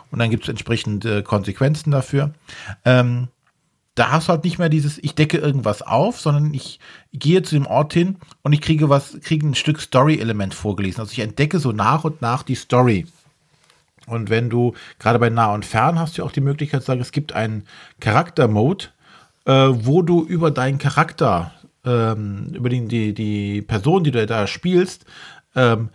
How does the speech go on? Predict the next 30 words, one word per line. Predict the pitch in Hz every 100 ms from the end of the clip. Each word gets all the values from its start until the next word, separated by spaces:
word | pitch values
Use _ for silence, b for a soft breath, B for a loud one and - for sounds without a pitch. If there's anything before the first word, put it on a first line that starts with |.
| B B
nach | 113 117 131
und | 131 -
nach | 107 107 117
mehr | 113 104
erfährst. | 101 110 90 -
Über | 123
seine | 110 110
Motivation, | 117 113 113 110 151 151
über | 135
seine | 110 107
Hintergründe, | 135 151 127 - 123 120 117
warum | 113 127
er | 143
das | 127 -
macht, | 127 117 -
wer | 110 110
er |
ist, | 151 - - B B B
wo | - 113
er | 113
hin | 151 147
will. | 143 139 - b b b b _ -
Und, | 123 120 117 - -
ähm, | 113 110 104 104 b b
ist | 135 139
für | - 143
mich | 131 -
durchaus | 113 143 170 - 185 208 - - _ -
ein | 127
Explorationsspiel, | - - 143 117 - 127 143 196 - 185 196